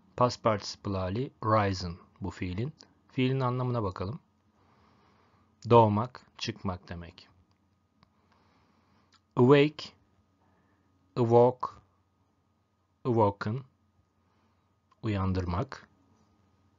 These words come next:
Be, was, been, olmak. Bear,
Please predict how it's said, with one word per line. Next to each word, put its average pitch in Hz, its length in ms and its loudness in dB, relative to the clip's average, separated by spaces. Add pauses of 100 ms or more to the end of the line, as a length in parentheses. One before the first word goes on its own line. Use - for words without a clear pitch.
(520)
Be, 131 340 4 (1040)
was, 107 540 4 (1300)
been, 98 400 0 (1600)
olmak. 98 600 -2 (1400)
Bear, 110 460 4